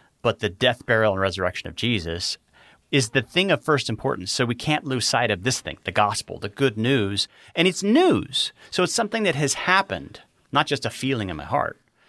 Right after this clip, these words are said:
Um, the feeling in your heart may be good news, but sometimes, as C S Lewis said, sometimes feelings come, sometimes they go. <laughs>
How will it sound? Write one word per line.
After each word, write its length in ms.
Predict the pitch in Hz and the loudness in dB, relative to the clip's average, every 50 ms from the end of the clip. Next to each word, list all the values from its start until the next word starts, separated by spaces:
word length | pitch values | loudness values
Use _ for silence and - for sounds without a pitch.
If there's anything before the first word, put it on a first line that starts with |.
| _ _ _ _ _ _ - | _ _ _ _ _ _ -2
Um, 400 | 98 92 87 85 82 80 78 85 | 0 2 2 2 0 -2 -4 -4
the 80 | 90 92 | -4 -4
feeling 300 | - 120 120 117 98 90 | 0 0 0 2 2 0
in 180 | 85 82 80 | 0 -2 -2
your 100 | 78 80 | -2 -2
heart 200 | 78 95 101 - | 0 0 0 0
may 100 | - 85 | -2 -6
be 120 | 76 82 80 | -6 -6 -6
good 220 | - 92 80 76 | -6 -6 -4 -4
news, 200 | 110 151 - - | -4 -4 -4 -6
but 200 | - - 101 - | -6 -8 -10 -8
sometimes, 500 | - - 127 127 135 - 120 107 104 104 | -6 -4 -2 -2 0 0 -2 -2 0 0
as 100 | 107 101 | -2 0
C 140 | - 131 123 | 0 2 2
S 140 | 113 - - | 2 2 2
Lewis 180 | 143 - - | 0 0 0
said, 180 | - 113 107 117 | -2 -4 -4 -4
sometimes 420 | - - 160 156 - - 139 139 | -4 -4 -4 -4 -4 -6 -8 -8
feelings 340 | - - 147 143 135 131 - | -6 -4 -2 -2 -2 -4 -4
come, 180 | - - 147 165 | -2 -4 -2 -2
sometimes 360 | - 135 135 - 151 147 - | -4 -4 -2 -2 -2 0 0
they 120 | - 135 | 0 0
go. 300 | 135 127 - 214 202 - | 2 4 4 2 4 2
<laughs> 100 | - - | -2 -4